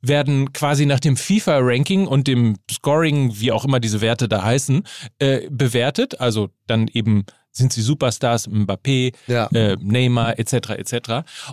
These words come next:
Speaker 1: Und die andere, ich hab nämlich meinem Sohn die Geschichte erzählt von dem,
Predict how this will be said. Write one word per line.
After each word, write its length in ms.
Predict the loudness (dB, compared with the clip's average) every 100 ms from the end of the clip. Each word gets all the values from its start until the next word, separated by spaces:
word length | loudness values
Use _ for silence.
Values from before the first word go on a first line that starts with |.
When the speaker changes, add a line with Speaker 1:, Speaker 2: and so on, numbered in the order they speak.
| -2
Speaker 1:
Und 160 | 0
die 100 | 0
andere, 480 | 0 2 2 0 -4
ich 140 | -4 -2
hab 120 | 0
nämlich 260 | 0 2 2
meinem 400 | 2 2 2 2
Sohn 300 | 2 4 4
die 120 | 2
Geschichte 420 | 0 0 0 -2
erzählt 460 | -2 -2 0 0 -2 -12 -20 -20 _
von 420 | -4 2 2 4
dem, 500 | 4 4 4 2 -2